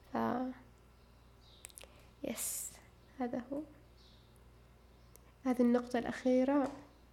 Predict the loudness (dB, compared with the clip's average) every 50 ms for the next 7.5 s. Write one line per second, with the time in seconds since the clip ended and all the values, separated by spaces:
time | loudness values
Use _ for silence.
0 | -20 -20 -20 -20 -20 -20 -20 -20 -20 -20 -20 -20 -20 -20 -20 -20 -20 -20 -16 -6
1 | -4 -2 0 2 2 2 2 0 -4 0 0 2 2 4 4 4 4 4 4 2
2 | 0 -2 -4 -8 -6 -6 -4 -2 -2 -2 -2 -2 -4 -4 -8 -10 -18 -18 -18 -20
3 | -20 -20 -20 -20 -20 -20 -20 -20 -20 -20 -20 -20 -20 -20 -20 -20 -20 -20 -20 -20
4 | -20 -6 -2 0 2 2 2 2 0 -2 -4 -10 -20 -20 -20 -20 -20 -20 -20 -20
5 | -20 -20 -20 -20 -20 -20 -20 -20 -20 -6 -2 2 4 4 4 6 6 6 6 6
6 | 4 4 4 4 4 6 6 6 6 6 6 4 4 8 8 8 8 8 6 6
7 | 6 8 6 6 4 4 2 2 2 2